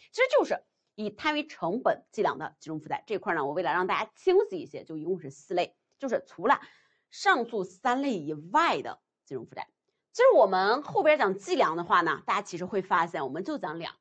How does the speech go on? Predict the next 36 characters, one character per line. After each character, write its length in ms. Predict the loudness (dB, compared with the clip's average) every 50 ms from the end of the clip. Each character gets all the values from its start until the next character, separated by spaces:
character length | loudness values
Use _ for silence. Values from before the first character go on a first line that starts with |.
| _ _
个， 220 | -10 -10 -10 -10 _ _ _ _
一 120 | -6 -2
个 180 | 2 2 2 2
是 180 | 2 2 2 2 2 2 -2 _ _ _
以 240 | -8 -6 -6 -6
公 180 | -4 -4 -6 -4
允 60 | -2
价 140 | -2 -2 -2
计 80 | -2 -6
量 120 | -8 -8
企 60 | -10
及 100 | -12 -10
变 100 | -8 -6
动 140 | -6 -6 -6
计 120 | -6 -8
入 180 | -8 -8 -8 -6
当 200 | -6 -6 -6 -4
期 120 | -6 -8
损 340 | -10 -10 _ _ -12 -10 -8
益 40 | -6
的 100 | -6 -6
金 100 | -8 -8
融 80 | -12 -14
负 100 | -10 -10
债， 120 | -10 -8
一 120 | -8 -10 -6
个 120 | -6 -6
是 180 | -6 -8 -12 -14
以 180 | -12 -14 -16
摊 260 | -16 -12 -10 -8 -8 -8
余 80 | -8
成 280 | -10 -14 -14 -14 -14 -12
本 200 | -12 -12 -14 -14
计 100 | -12 -10
量 200 | -10 -10 -10 -8
的 200 | -8 -8 -8